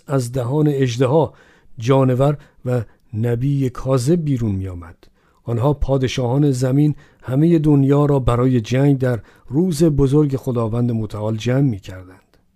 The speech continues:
آن جنگ فرشتگان است. جنگ فرشته درگیری بین دو قلمرو ارواح است. ما چگونگی ایجاد این جنگ بین قلمروهای ارواح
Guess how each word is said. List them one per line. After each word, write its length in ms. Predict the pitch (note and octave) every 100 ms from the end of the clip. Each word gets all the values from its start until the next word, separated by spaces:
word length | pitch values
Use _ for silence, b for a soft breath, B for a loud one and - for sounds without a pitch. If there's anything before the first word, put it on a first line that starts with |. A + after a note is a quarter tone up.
| _ _ _
آن 220 | C3+ C3+
جنگ 600 | A#2+ C3 D3 D#3+ D#3 D3+
فرشتگان 720 | D3 G#2+ G2+ - A2+ G#2+ C#3+
است. 240 | D3+ G#2+ - b b -
جنگ 420 | A#2+ C3 C3+ C3
فرشته 640 | A#2 C3 B2 G#2+ - E3 E3+ b b
درگیری 640 | C3 B2+ A#2+ A#2+ B2 C#3+ C#3+
بین 380 | B2+ C3 C#3 C3+
دو 300 | C3+ C#3+ C#3+ B B
قلمرو 720 | - A2 A2 G2+ F#2+ C#3 E3+ D#3
ارواح 420 | A#2+ A#2 A#2 E3+
است. 260 | D3 G#2 - b b -
ما 160 | C3+
چگونگی 720 | D#3 - C#3 C3+ C3+ C3+ C3 E3+
ایجاد 640 | E3 C#3 C3+ B2 D#3 D#3
این 280 | C#3+ C#3+ D#3+
جنگ 460 | C3 C#3+ E3+ D3 B2
بین 320 | C#3 C#3+ C#3
قلمروهای 720 | B2+ A#2+ A2+ A2 G#2+ D3 C#3
ارواح 560 | B2+ A2+ G#2+ C#3+ F3+